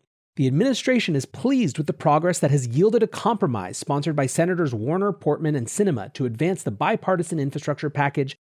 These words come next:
and clarify the measure to reduce tax evasion in the cryptocurrency market. The administration believes this provision will strengthen tax compliance in this emerging area of finance and ensure that high-income taxpayers are contributing what they owe under the law.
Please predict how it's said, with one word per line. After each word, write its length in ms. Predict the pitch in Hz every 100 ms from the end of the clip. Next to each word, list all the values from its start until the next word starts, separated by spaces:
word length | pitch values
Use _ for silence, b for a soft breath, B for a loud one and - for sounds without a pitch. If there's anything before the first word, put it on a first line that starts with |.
| -
and 160 | 107
clarify 460 | - 160 196 175 180
the 80 | 139
measure 360 | 123 160 160 180
to 120 | 139
reduce 380 | 120 110 175 -
tax 280 | 160 160 170
evasion 340 | 147 143 147
in 80 | 139
the 60 |
cryptocurrency 680 | 151 120 120 113 110 95 104
market. 400 | 98 147 - 104 - _ _ _
The 120 | 123
administration 600 | 117 117 123 - 131 -
believes 380 | 123 127 170 160
this 100 | 143
provision 400 | - 104 147 170
will 80 | 139
strengthen 420 | 113 123 117 110
tax 300 | - 110 107
compliance 540 | - 101 151 175 185 135
in 80 |
this 140 | 120 -
emerging 360 | 107 101 113
area 320 | 120 147 143 104
of 80 |
finance 500 | - 165 185 190 185 - _ -
and 140 | 151
ensure 420 | 190 - 277 147
that 120 | 107
high-income 460 | - 165 196 190 190
taxpayers 540 | 170 190 - 185 180
are 80 | -
contributing 540 | - 180 - 233 123 107
what 160 | 147
they 120 | 190
owe 220 | 139 127 -
under 220 | 117 110
the 80 | 113
law. 340 | 110 110 -